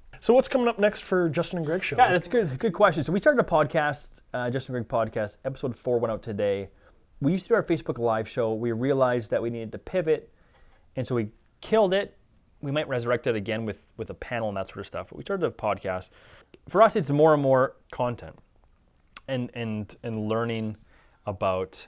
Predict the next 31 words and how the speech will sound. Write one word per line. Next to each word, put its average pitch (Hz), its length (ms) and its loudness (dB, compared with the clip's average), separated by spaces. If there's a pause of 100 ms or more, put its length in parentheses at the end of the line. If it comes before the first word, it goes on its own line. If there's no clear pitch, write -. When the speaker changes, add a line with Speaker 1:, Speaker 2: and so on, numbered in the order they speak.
Speaker 2:
how 104 200 -6
it 78 80 -6
works 135 500 -2
and 110 80 -10
how 123 200 0
to 127 100 0
tell 113 380 -4
other 113 120 -2
businesses 104 360 -8
and 82 80 -20
organizations 92 760 -10
what - 140 -16
they - 100 -18
can - 180 -20
do. - 120 -18
Because 143 200 2
we 240 180 4
actually 208 240 0
believe 123 380 0
that 95 260 -6 (840)
organizations, 127 880 2 (160)
big 120 180 -2
or 120 80 2
small, 95 460 -6
can 107 120 -14
take 104 140 -6
advantage 101 340 -8
of 95 100 -14
social 95 340 -10
media. - 320 -16 (1080)
Speaker 1:
Regina, 127 540 -2